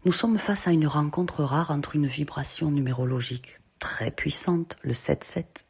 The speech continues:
et un ciel astrologique qui pousse l'humanité vers un changement radical de conscience. Le sept est le chiffre du chercheur, du sage, du mystique,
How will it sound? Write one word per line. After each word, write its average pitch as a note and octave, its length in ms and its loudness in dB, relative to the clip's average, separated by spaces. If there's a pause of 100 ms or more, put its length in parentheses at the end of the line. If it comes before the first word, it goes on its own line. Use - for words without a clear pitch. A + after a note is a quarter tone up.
(680)
et D3 100 4
un C#3+ 100 4
ciel F#3 320 2
astrologique D3+ 760 0
qui - 160 -8
pousse - 420 -2
l'humanité E3+ 920 4 (540)
vers D3 160 2
un C#3+ 120 4
changement E3+ 840 2 (220)
radical F3 1120 2 (640)
de C#3 80 4
conscience. C3+ 760 0 (1040)
Le C#3+ 80 2
sept - 480 2
est D3 60 0
le D3 100 2
chiffre - 400 0
du C3+ 120 -2
chercheur, - 680 0 (320)
du A#2 100 -4
sage, C#3+ 540 2 (300)
du B2+ 120 2
mystique, D#3+ 600 2